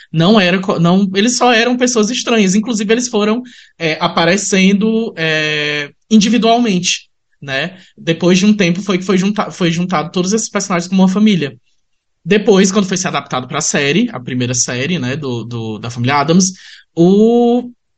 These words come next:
o cara lá, o escritor, o autor, colocou o nome dele de Gomes. Muitos deles nem tinham nomes, na verdade, é, e colocou o nome dele de Gomes, e daí pa-, surgiu essa ideia.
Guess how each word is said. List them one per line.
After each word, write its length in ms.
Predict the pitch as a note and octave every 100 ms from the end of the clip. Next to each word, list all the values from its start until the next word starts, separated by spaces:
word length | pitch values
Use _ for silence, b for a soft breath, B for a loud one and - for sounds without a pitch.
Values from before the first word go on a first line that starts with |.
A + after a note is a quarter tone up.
| _ _ -
o 160 | D#3
cara 300 | D#3+ D#3+ D3
lá, 100 | D3+
o 60 | D3
escritor, 420 | E3 D3 D3 C#3
o 60 | F3
autor, 440 | D3+ - D3+ E3+
colocou 600 | F#3 F3 G3 G#3+ F#3 G3+
o 40 | A3
nome 200 | F3+ F3
dele 200 | E3 D3+
de 100 | F3
Gomes. 600 | F3 D3 D#3 C4 - - - _ _ _ _ _ -
Muitos 320 | G3+ - -
deles 220 | F#3+ F3
nem 160 | F3+ B3+
tinham 360 | - A3 A3+
nomes, 600 | D#3+ C#3+ D3 A3 - - - -
na 140 | C3+
verdade, 640 | C#3 C3+ A#2+ A#2 D3+ A3 B B B B B
é, 420 | C#3+ D3 D3 D3+
e 100 | F3
colocou 440 | F3 G3+ G3 G#3 E3
o 40 |
nome 160 | E3+ E3
dele 180 | D3 C#3+
de 140 | D#3+
Gomes, 520 | F#3 F3+ G3 B3 A#3
e 80 | G#3
daí 380 | F#3+ A3 A3 G#3
pa-, 220 | A#3 G#3+
surgiu 600 | - - - A3+ F#3 G3 F#3+
essa 220 | G3+ A3+
ideia. 360 | F3+ D#3+ E3